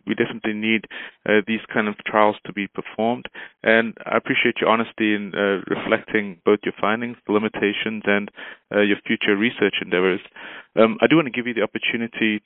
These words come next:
to, uh, leave our audience with, uh, some concluding remarks, um,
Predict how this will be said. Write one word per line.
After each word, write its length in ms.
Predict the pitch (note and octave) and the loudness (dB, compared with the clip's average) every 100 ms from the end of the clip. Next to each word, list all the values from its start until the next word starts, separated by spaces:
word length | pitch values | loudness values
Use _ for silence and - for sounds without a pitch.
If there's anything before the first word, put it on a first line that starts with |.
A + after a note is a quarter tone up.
| - | 0
to, 320 | G#2 G#2 - | 2 2 2
uh, 120 | G2+ | 2
leave 200 | G2+ A2+ | 2 2
our 140 | G#2+ G2 | 2 2
audience 320 | G#2+ G#2+ G#2+ - | 0 -2 -6 -8
with, 100 | G2+ - | -8 -4
uh, 100 | F#2+ - | -4 -2
some 140 | A2+ | -4
concluding 640 | - G#2 - - A#2+ A2 | -4 -10 -10 -2 0 0
remarks, 480 | G2+ G2+ G#2 A#2+ - - - - - | -2 -2 0 0 -4 -14 -14 -14 -10
um, 340 | - G#2+ G#2+ | 0 0 0